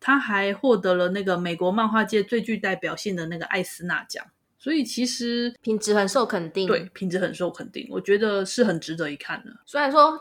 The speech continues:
Speaker 2: 这种奖项当然是像类似这种画风精致的是比较吃香没错，但是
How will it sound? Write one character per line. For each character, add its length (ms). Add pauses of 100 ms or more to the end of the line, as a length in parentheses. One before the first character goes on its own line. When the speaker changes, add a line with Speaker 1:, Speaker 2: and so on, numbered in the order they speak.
Speaker 2:
这 80
种 360
奖 260
项 320
当 100
然 160
是 120
像 200
类 120
似 120
这 140
种 340
画 220
风 260
精 240
致 200
的 200
是 160
比 140
较 160
吃 220
香 180
没 180
错， 220
但 160
是 180